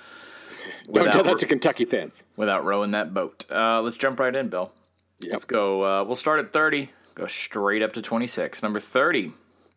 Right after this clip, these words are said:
Speaker 2: Oregon. They got run t-, over by Stanford very late last night.
Speaker 1: Yep. They are falling fast.
Speaker 2: Number twenty-nine, four and two, Wake Forest. Number twenty-eight, four and two, Iowa State. Number twenty-seven, God, they were so close, Georgia Tech, now at three and two.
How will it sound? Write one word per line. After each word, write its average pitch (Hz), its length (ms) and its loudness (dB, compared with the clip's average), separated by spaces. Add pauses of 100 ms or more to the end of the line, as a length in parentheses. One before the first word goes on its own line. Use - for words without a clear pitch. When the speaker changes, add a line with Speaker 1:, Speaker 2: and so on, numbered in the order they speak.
(160)
Speaker 2:
Oregon. 123 400 2
They 95 80 -4
got 87 180 -2
run 104 220 -2
t-, - 120 -16
over 101 440 -2
by 85 220 -4
Stanford 92 500 -6
very 104 240 0
late 101 180 0
last 92 260 -4
night. 87 200 -8
Speaker 1:
Yep. - 100 -10 (220)
They 113 120 -4
are 80 180 -8 (180)
falling 180 280 0
fast. - 560 -6 (240)
Speaker 2:
Number 117 320 2
twenty-nine, 165 440 0
four 151 260 0
and 147 100 -4
two, 151 240 0
Wake 131 260 0
Forest. - 540 -6
Number 98 200 -2
twenty-eight, 120 540 -4
four 90 340 -10
and 92 120 -8
two, 117 220 -4
Iowa 113 400 -2
State. - 520 -4 (680)
Number 143 160 2
twenty-seven, 170 600 2
God, 123 280 -6
they 131 80 0
were 123 80 -2
so 127 200 2
close, 120 380 0
Georgia 110 300 0
Tech, 101 360 0
now 95 200 -2
at - 80 -10
three 98 180 0
and 95 100 -4
two. 90 320 -2